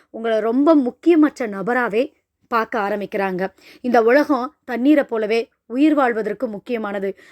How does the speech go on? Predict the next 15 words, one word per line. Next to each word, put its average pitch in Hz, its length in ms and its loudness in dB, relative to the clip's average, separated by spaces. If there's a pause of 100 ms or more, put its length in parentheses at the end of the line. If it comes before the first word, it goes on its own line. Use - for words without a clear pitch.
ஆனா, 262 340 0 (120)
எப்போதுமே 311 580 4
பாராட்டணும் 269 800 -2
அப்படின்னு 233 280 -10
நம்ம 240 340 -4 (220)
எழுதப்படாத 247 720 0
ஒரு 208 160 -2
சரித்திரம். 202 500 -8 (260)
எழுதினாலும் 311 800 2
சரி, 262 400 -8
எழுதலனாலும் 247 640 0
சரி, 220 300 -6 (280)
நம்ம 330 480 2 (160)
எதுக்காக 285 600 2
இருக்கிறோம், 233 500 -4